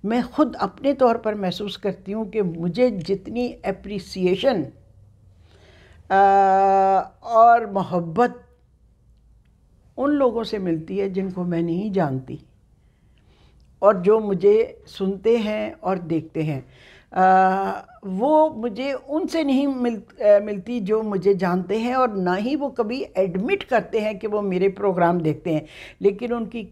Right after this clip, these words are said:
किसी ना किसी बात से, किसी ना किसी रिमार्क से मुझे अंदाज़ा हो जाता है कि इन्होंने मेरा प्रोग्राम YouTube पे देखा है। लेकिन मुंह से कभी ना, तारीफ़ करनी तो खैर बहुत दूर की बात है,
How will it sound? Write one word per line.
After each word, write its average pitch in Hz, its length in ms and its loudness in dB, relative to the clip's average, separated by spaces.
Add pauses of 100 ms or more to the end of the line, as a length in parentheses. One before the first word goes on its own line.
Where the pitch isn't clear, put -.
किसी 277 260 -6
ना 240 120 -2
किसी - 280 -10
बात 156 400 0
से, 220 140 0
किसी 214 340 -10
ना 233 120 -2
किसी 196 320 -6
रिमार्क 170 480 0
से 233 140 -4
मुझे 190 400 -6
अंदाज़ा 170 400 -2 (180)
हो 175 160 4
जाता 196 320 0
है 175 180 -4 (340)
कि 214 80 2
इन्होंने 208 360 -4
मेरा 170 260 0
प्रोग्राम 156 500 -4 (320)
YouTube 165 440 -2
पे 160 100 2
देखा 151 340 0
है। 120 220 -4 (380)
लेकिन 202 300 2
मुंह 214 160 -4
से 214 140 -2
कभी 202 380 -2
ना, 175 320 0
तारीफ़ 285 380 2
करनी 277 240 -2
तो 254 120 0
खैर 262 160 0
बहुत 202 300 0
दूर 196 300 -2
की 254 140 -8
बात 180 320 -2
है, 240 460 -6